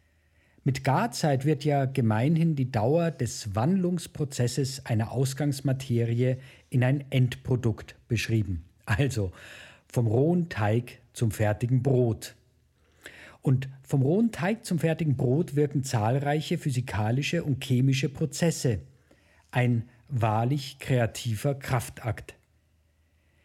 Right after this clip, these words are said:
Ähnliche Vorgänge sind in der Schweiz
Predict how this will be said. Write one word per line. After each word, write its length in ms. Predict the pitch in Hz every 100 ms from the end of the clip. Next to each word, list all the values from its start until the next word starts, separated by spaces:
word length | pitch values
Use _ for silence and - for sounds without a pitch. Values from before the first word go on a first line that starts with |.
| _ _
Ähnliche 400 | 185 226 262 -
Vorgänge 560 | - 151 139 139 156 170
sind 220 | 170 160
in 100 | 156
der 80 | 147
Schweiz 600 | 135 135 120 139 139 -